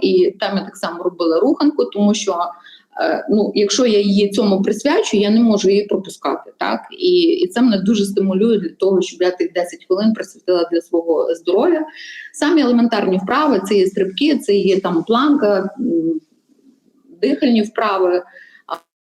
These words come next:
а, там сидіння під стінкою, е, хвилинку по, по таймеру. М, ось, ну, самі такі елементарні присідання там з гантельками, але це є запорука нашого здоров'я. Ну, е, що ще? Е, це, звичайно,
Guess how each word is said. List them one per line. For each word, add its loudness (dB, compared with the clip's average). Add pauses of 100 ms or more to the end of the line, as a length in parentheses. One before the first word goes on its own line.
а, -4
там 0
сидіння 2
під -4
стінкою, 2
е, -2
хвилинку 0
по, 0
по -2
таймеру. -2 (540)
М, 2
ось, 2
ну, 2
самі 0
такі -2
елементарні 2
присідання 2
там 0
з -2
гантельками, 0 (140)
але 2
це -2
є 2
запорука -2
нашого -8
здоров'я. -4 (880)
Ну, 2
е, 2
що -2
ще? 0 (320)
Е, 2
це, 2
звичайно, 2